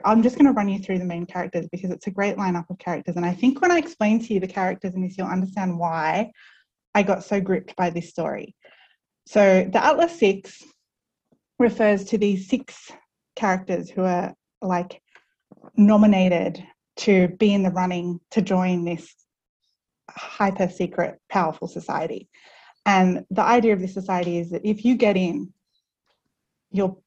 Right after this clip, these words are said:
basically made for life. You're unlimited power, unlimited knowledge, anything you could ever want will be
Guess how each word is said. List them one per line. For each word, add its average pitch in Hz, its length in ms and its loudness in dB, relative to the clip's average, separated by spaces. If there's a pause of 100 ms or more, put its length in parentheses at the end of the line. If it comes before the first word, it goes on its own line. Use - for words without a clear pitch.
(120)
basically 208 800 2 (760)
made 185 540 -2
for 180 100 -6
life. 156 380 -6
You're 170 400 -2 (280)
unlimited 202 520 2
power, 180 320 -4
unlimited 190 540 -2
knowledge, 170 500 -8
anything 190 420 0
you 175 200 -4
could 170 360 -4
ever 175 200 -2
want 175 360 -8 (280)
will 185 80 -2
be 175 340 -6